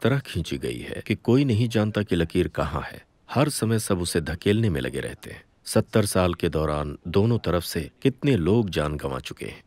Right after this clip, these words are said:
किस लिए? इस सीमाओं को सही तरह से खींचने के लिए हम वक्त ले सकते थे। तो हम देश बनाने की जल्दी में थे। हम इतिहास का पोस्टमार्टम नहीं कर सकते। अब ये हो चुका है, पर कम से कम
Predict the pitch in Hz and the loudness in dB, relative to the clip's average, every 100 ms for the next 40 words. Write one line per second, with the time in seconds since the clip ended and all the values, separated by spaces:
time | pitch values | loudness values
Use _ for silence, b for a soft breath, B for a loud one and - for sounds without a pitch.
0 | - 170 - - - _ - 104 - 87 | 0 2 0 -10 -12 _ -2 0 2 2
1 | 80 110 - 98 - 85 113 87 85 - | 2 2 0 -4 -2 -2 0 0 -2 -2
2 | 82 - 80 - 110 - 87 104 92 87 | -6 -4 -6 -2 -4 -2 -2 -2 -2 -4
3 | 80 101 - 90 98 117 - - 65 - | 0 0 0 0 0 0 -6 -8 -12 -12
4 | - _ _ _ _ - 101 95 85 76 | -16 _ _ _ _ 2 4 4 2 -2
5 | - _ _ - 139 147 80 95 135 - | -12 _ _ 0 2 2 4 4 4 0
6 | 87 85 85 110 117 85 - 78 98 80 | 0 2 2 0 -2 -4 -4 -2 -2 -2
7 | 67 - - - _ _ - 98 104 87 | -6 -12 -18 -20 _ _ -4 0 2 2
8 | 82 101 117 - - 98 87 80 - _ | 2 4 4 2 2 2 2 -2 -10 _
9 | _ _ _ - 117 120 - 85 87 92 | _ _ _ 4 4 4 -2 0 2 2
10 | 127 107 98 127 71 67 - - - - | 0 0 0 0 -4 -6 -8 -10 -16 -12
11 | - 101 101 95 90 82 73 - _ _ | -2 -2 2 2 4 4 0 -4 _ _
12 | _ _ - 160 160 - - 117 - - | _ _ -2 2 2 0 -6 -6 -8 -12
13 | - - _ _ _ _ _ _ - - | -18 -20 _ _ _ _ _ _ -2 -2
14 | - 110 - 120 123 117 117 | 2 0 2 2 2 2 0